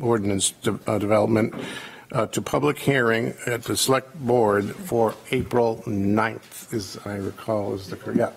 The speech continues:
April ninth, correct? And they would be the zoning ordinance for marijuana cultivation, zoning ordinance for formula-based foods businesses, food sovereignty, and the clean communities ordinances,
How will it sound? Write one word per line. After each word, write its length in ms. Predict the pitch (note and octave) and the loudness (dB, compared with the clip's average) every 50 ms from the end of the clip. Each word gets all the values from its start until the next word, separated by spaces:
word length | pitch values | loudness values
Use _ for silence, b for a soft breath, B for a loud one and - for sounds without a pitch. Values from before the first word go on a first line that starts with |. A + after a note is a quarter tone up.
| - - | -2 0
April 220 | C3 A#2+ - B2+ A#2+ | 0 0 2 2 2
ninth, 260 | A2 G2 F#2+ - - | 2 2 0 -6 -2
correct? 240 | - A#2 B2 B2 - - - - - - B B B B B B B B B B | 0 0 0 0 -2 -14 -20 -20 -20 -20 B B B B B B B B B B
And 80 | B2 A#2+ | 2 2
they 100 | A#2+ A#2 | 4 4
would 180 | A#2+ A2+ G#2+ | 4 2 4
be 140 | A2 A#2+ A#2 | 6 6 6
the 160 | G#2+ A2 A2+ | 6 4 2
zoning 300 | G#2 G2+ A#2+ A#2 A#2 A2+ | 4 4 2 2 4 2
ordinance 240 | A2+ A2 A2 G#2 G2+ | 2 2 2 0 2
for 100 | - A#2+ | 2 2
marijuana 360 | A2 G#2 G#2 G#2 G#2+ G#2 G#2 | 2 2 2 2 0 0 0
cultivation, 640 | - A2 G#2+ G2 F#2+ G#2+ A2 A2 G#2 - A#2 A2 G#2+ | 0 -2 -2 0 0 2 2 2 2 2 2 4 4
zoning 320 | G#2 G2+ A2+ A2 G#2+ G#2 | 4 2 2 2 2 2
ordinance 360 | G#2 G#2 G#2 G2+ G2+ G#2 G2 - | 2 2 2 2 0 0 -2 -2
for 100 | - G#2 | -6 -8
formula-based 800 | - - - A#2+ A2+ A2+ G#2+ G#2 G#2 G#2 A2 A2 G#2+ - - - | -10 -4 -2 0 0 2 0 0 2 2 2 2 2 0 -2 2
foods 460 | A#2 A#2 G#2+ G2 F#2 - - - - - _ _ - - - - - | 2 2 2 2 0 0 -2 -2 -6 -12 _ _ -14 -14 -12 -2 2
businesses, 600 | C#3+ D#3 C#3 C3 B2 G2 - - G#2+ A2 A2 - B B B B B B B B | 2 2 4 2 2 2 2 2 2 2 2 0 B B B B B B B B
food 280 | - - D3 D3 C#3 C3 | -2 2 2 2 4 4
sovereignty, 680 | - - B2+ A2 G#2 A2 A2 G#2 - A#2 A2+ A#2+ - | 2 2 2 0 0 -2 -4 -4 0 0 -2 0 0
and 220 | - A2 A2 G2+ G2+ | 0 2 2 2 0
the 40 | G2+ | -2
clean 460 | - - - - B2 B2+ B2 A#2 A2+ | -4 -2 0 2 4 4 4 4 2
communities 840 | G#2+ - - A#2 G#2+ A2 C3 C#3 B2+ A#2 A#2 - A#2 G#2+ G#2 G2 - - - | 0 0 0 2 4 6 6 6 4 4 2 0 0 0 0 -2 -4 -4 -2
ordinances, 840 | A2 G#2 F#2+ G2+ G2+ G2+ F#2+ F#2+ - - - - G#2+ - - - | -2 -2 -2 -2 -4 -4 -4 -4 -6 -6 -6 -6 -4 -4 -6 -6